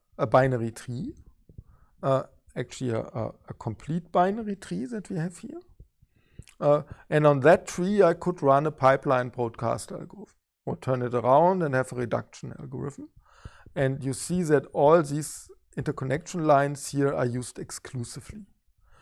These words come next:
Um, you might say, "Yeah, but in a,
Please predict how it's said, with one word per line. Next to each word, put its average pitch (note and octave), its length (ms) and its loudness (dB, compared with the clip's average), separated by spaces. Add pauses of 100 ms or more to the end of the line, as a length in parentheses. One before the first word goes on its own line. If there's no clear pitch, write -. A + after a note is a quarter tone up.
(420)
Um, C3 640 2 (240)
you C3+ 80 -4
might C3+ 260 4
say, D3 160 4
"Yeah, D#3 180 10
but C3 220 6
in C#3+ 140 -4
a, B2+ 140 2